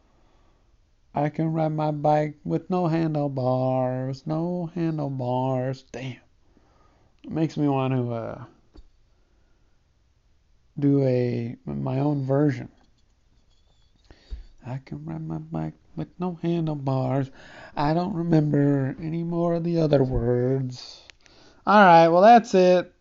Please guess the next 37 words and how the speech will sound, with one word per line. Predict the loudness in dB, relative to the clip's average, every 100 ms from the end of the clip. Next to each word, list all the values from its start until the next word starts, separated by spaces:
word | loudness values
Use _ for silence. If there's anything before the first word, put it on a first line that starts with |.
| _
I | 0
guess | 0 2
that's | 2 2
it. | 2 2 0 -8 -20 -20 -20 -16 0
I | 4
was, | 4 2 -4 -4 -2
I | 0
was, | -2 -6 -18 -20 -20 -4
I | -2
couldn't | 2 4 4
find | 2 0 2
anything | 0 0 -2
on | 0
YouTube | 0 0 -2 -2 -4
to | -4
watch. | -8 -6 -2 -2 -4 -8 -20 _ _ _ _ _ _ -20 -20 -20 _
So | -6 -6
I |
thought, | -4 -4 -4
"Oh, | -4 -2
let | 0
me | -2
check | -4 -8 -8
out | -10
the | -10
Star | -14 -10 -6 0 0
Wars." | -2 -6 -12 -12
And | -6
then | -4
I | -4
remembered | -4 -6 -4 -4 -4 -6 -8 -14 _ _ _ _
all | -8 -6
the |
nonsense, | -6 -6 -6 -8 -10 -10 -10
and | -12
I |
thought, | -8 -6 -6